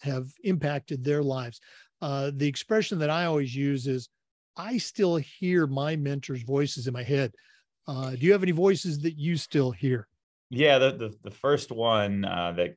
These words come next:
Speaker 2: that comes to mind is, uh, my, my head football coach in high school. He took over my sophomore year. Uh, he kinda, uh, I, I take that back. I'm sorry, my junior year, but he kinda took over a program that,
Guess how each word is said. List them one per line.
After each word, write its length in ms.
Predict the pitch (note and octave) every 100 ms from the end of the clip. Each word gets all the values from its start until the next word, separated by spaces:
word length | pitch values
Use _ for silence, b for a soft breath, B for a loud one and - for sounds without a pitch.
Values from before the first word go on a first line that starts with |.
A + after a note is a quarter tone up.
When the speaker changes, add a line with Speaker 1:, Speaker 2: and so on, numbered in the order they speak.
| -
Speaker 2:
that 120 | E2
comes 200 | F#2+ -
to 60 | F2+
mind 380 | F2 F2 F2
is, 280 | E2 E2+ E2
uh, 220 | F2 E2+
my, 320 | E2+ E2+ E2+ - F#2+
my 180 | F2
head 200 | F2 F2
football 260 | - E2+ E2+
coach 260 | F2 E2+ E2+
in 80 |
high 200 | D#2+ E2+
school. 260 | E2 - F2
He 80 | F2
took 240 | - -
over 240 | F2+ F2 F2+
my 140 | E2
sophomore 480 | E2 E2+ E2+ F2+ F2
year. 400 | F2 F2 F2 E2
Uh, 260 | E2+ E2 E2+
he 100 | F2 E2
kinda, 540 | F2+ F2+ F2 E2+ E2 _ b b b b b -
uh, 40 | F#2
I, 200 | F#2 G2 G2 -
I 60 | G#2+
take 160 | F2 G#2+
that 120 | F2+
back. 100 | F2+
I'm 100 | F#2+
sorry, 200 | G2 F#2
my 100 | F2
junior 400 | F2 G2+ B2+ G2
year, 260 | F2+ E2+ E2+
but 160 | E2+ F2
he 80 |
kinda 240 | G#2 B2 G#2
took 200 | A#2+ G#2+
over 240 | G#2+ F#2+
a 40 | E2
program 600 | G2+ G2+ F#2 F#2 F2+ F2+
that, 320 | E2+ E2+